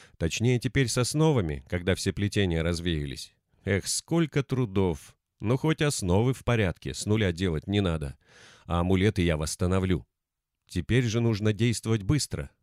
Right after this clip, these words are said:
Пока я плету паралич, чтобы парализовать всех, кто находился на базе, поясню. База военная, есть система самоликвидации, я нашёл заряды. Нужно её обезвредить и спокойно заниматься делами, подготавливаясь,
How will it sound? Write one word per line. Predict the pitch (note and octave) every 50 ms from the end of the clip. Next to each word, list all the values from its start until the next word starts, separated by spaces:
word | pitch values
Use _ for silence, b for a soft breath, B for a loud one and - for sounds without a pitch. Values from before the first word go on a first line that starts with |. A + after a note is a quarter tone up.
| _ _ _
Пока | F#2 F#2 - A#2 A#2
я | A#2+
плету | - A2+ A#2 - C#3 C3
паралич, | A2+ - G#2+ G2 F#2 E2 D#2+ F2+ G2 - -
чтобы | - - - A2 A2 A#2 A2
парализовать | B2+ A#2+ A#2+ B2+ B2 A#2 B2 B2 C3 B2+ -
всех, | - - - B2+ B2 - -
кто | - - B2+
находился | B2 A#2 - A#2+ A#2 B2 A#2+ A2+ - A#2+
на | A#2 A#2 A2+
базе, | A2 A#2 A2+ A2 G#2+ A2
поясню. | - - - C3+ B2 - - - E2 D2 C2 - _ _ _ _ B B B B B B B B B B
База | - D#2 E2+ G#2 A#2+ A2+ G#2 A#2
военная, | G#2+ A2+ A2+ A#2 D3 D3+ B2 F#2+ C#2+ C#2+ C2 B1 C2+ D2+ - _ _
есть | - E2+ F2 C#3 E3 D#3+ - -
система | - - B2+ A#2+ - - C#3 C#3 C#3+ C#3
самоликвидации, | - - B2+ C3+ C3+ B2+ C3 - B2+ C3+ G#2+ G2+ F#2+ F2+ - - - G2 F#2 F#2 E2 D#2+ - _
я | - F2+ G#2 C3
нашёл | C3 C3 B2+ - D3 B2 G#2
заряды. | F2 G2 B2 A#2+ B2+ G#2 D#2+ D2 C2+ - - _ _ -
Нужно | G2 F#2 G2+ A2 G2+ A2
её | A#2+ B2 A#2+ A#2 A#2+ A#2+
обезвредить | A2 G2+ A2+ F#2+ G2+ F#2+ F#2+ B2 D3 C3+ B2+ G#2+ -
и | D#2+
спокойно | - - - E2+ - - C3+ D#3 D#3 D3+ C#3
заниматься | A#2 A#2+ A#2 A2 G#2 G#2+ A#2 - - C3+
делами, | A#2+ C3 C#3 C3+ A#2+ G#2 F2 D#2 D2
подготавливаясь, | - - F2 D#2+ F#2+ G2 - G2+ F2 D#2 C#2+ C#2+ C#2+ C#2 B1+ - - -